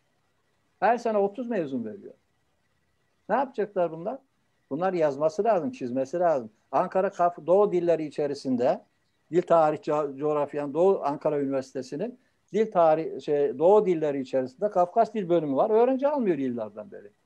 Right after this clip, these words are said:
Haberimiz yok, kimsenin de haberi yok, isteyen de yok. E,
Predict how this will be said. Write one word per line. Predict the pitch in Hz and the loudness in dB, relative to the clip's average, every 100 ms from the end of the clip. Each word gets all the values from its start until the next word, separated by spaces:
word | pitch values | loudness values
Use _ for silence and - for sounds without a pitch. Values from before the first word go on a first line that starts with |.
| _ _ _ _ - | _ _ _ _ -4
Haberimiz | 147 202 233 240 | 0 2 0 0
yok, | 202 165 | -2 -4
kimsenin | - 185 233 254 | -6 -6 -4 -2
de | 220 | -2
haberi | 151 131 113 | -2 -2 -6
yok, | 123 233 | -8 -10
isteyen | - - 233 208 143 | -8 0 0 0 -4
de | |
yok. | 117 151 - _ _ _ _ _ _ _ _ _ _ _ _ _ _ _ _ _ _ _ _ _ _ _ | -6 -8 -10 _ _ _ _ _ _ _ _ _ _ _ _ _ _ _ _ _ _ _ _ _ _ _
E, | 131 | -10